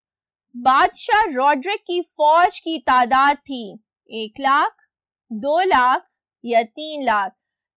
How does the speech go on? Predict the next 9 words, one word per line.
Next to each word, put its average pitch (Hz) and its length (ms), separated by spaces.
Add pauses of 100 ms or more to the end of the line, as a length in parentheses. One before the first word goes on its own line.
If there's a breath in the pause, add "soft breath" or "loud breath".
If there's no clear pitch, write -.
तो 240 100
बादशाह 240 800
रॉड्रिक 254 480
की 311 120
फौज 285 300
की 294 160
तादाद 240 480
थी 320 320 (720)
एक 262 340